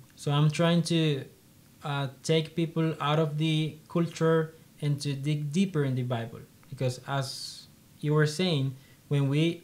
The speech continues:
open the Bible personally and we take the time to actually read and let God speak to our hearts, we realize that it doesn't matter how culturally Catholic a country is,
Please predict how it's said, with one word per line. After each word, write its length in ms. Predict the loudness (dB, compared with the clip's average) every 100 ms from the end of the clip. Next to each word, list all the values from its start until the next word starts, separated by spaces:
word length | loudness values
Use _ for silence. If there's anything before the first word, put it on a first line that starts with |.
| -2
open 320 | -2 0 0
the 80 | 2
Bible 400 | 2 2 2 -2
personally 640 | 0 0 0 -4 -4 -8 -12 -20 -14 -6
and 140 | -2
we 100 | -2
take 320 | 0 0 0
the 80 | -2
time 320 | -2 0 0
to 140 | 0 -2
actually 460 | -2 -4 -2 -2 0
read 460 | 0 0 0 -4 -12 -12 -4
and 160 | 0
let 220 | 0 -2 0
God 360 | 2 2 -2 -8
speak 400 | -18 -10 -4 -2
to 120 | 0 -2
our 80 |
hearts, 520 | 0 2 2 2 -6 -20 -20 -14 -4
we 80 | 0
realize 480 | 4 4 4 0
that 400 | 0 0 0 -2 -12 -20 -20 -20 -12 -4
it 80 |
doesn't 280 | 0 2 4
matter 260 | 4 4 4
how 300 | 4 4 2 0
culturally 540 | -2 0 0 2 2 0
Catholic 520 | -2 -2 0 0 0
a 80 | -4
country 380 | 0 0 -2 -2
is, 320 | -2 -2